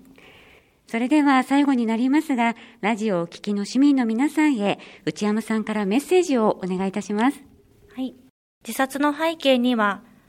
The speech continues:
Speaker 2: 精神保健上の問題だけでなく、過労、生活困窮、育児や介護疲れ、いじめや孤立などの社会的要因があることが知られています。自殺に追い込まれるという危機は、誰にでも起こりうる危機とも言われています。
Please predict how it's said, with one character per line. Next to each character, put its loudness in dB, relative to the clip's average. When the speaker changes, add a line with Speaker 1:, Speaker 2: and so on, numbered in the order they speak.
Speaker 2:
精 -4
神 -6
保 -10
健 -2
上 0
の 0
問 0
題 0
だ 0
け -4
で -4
な -4
く、 -6
過 -8
労、 -2
生 -4
活 -6
困 -2
窮、 -2
育 -4
児 -4
や 0
介 -6
護 -6
疲 -6
れ、 -6
い -8
じ -4
め 0
や -2
孤 -6
立 -4
な 0
ど -4
の -6
社 -12
会 -2
的 -6
要 -2
因 -2
が 0
あ 0
る -2
こ -4
と -2
が 0
知 -8
ら -2
れ -4
て -6
い -6
ま -6
す。 -20
自 -20
殺 -4
に 2
追 0
い -2
込 -4
ま -2
れ -2
る -4
と 0
い 0
う -8
危 -14
機 -2
は、 0
誰 -4
に 0
で 0
も 0
起 -8
こ 0
り -4
う -2
る -4
危 -18
機 -10
と -4
も 0
言 -2
わ -2
れ -8
て -8
い -6
ま -4
す。 -20